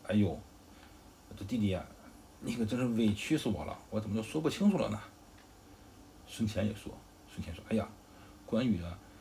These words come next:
是特地过来寻找张飞将军你的。”张飞听了之后，就对着孙权大喝一声，说：“你怎么有这么胡，呃，这个，这个胡说呢？他怎么有这么好心呢？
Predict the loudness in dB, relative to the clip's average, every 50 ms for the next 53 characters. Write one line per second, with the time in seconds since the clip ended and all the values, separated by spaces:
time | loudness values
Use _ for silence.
0 | -18 -14 -14 -14 -12 -12 -14 -8 -4 -2 0 0 2 2 2 6 6 6 6 6
1 | 2 -4 -6 -6 -10 -14 -20 -20 -20 -20 -8 -2 0 2 2 2 2 2 0 0
2 | 0 2 4 4 4 6 6 4 4 2 -2 -8 -10 -16 -20 -20 -20 -20 -20 -20
3 | -20 -20 -20 -20 -20 -20 -20 -20 -20 -20 -20 -20 -20 -20 -18 -16 -14 -12 -12 -8
4 | -4 -2 -2 0 0 -2 -2 0 -2 -2 -2 -4 -8 -10 -10 -14 -20 -20 -20 -18
5 | -6 -2 -2 0 0 -2 -4 -4 -4 -2 -2 -2 -4 -4 -8 -10 -6 -4 -4 -4
6 | -4 -6 -8 -10 -10 -12 -14 -18 -20 -20 -20 -20 -20 -20 -20 -20 -20 -18 -14 -12
7 | -12 -12 -12 -16 -20 -20 -20 -20 -12 -6 -4 -2 0 2 2 4 4 2 2 4
8 | 4 2 2 2 0 0 -2 -4 -6 -6 -6 -4 -2 -2 -2 -2 0 0 -2 -2
9 | -2 -2 -2 0 2 2 2 2 2 -2 -4 -10 -20 -20 -20 -20 -20 -20 -20 -20
10 | -20 -20 -18 -14 -10 -6 -4 -2 -2 -4 -2 2 4 4 6 6 4 4 4 4
11 | 2 2 2 0 0 2 4 4 4 4 2 -2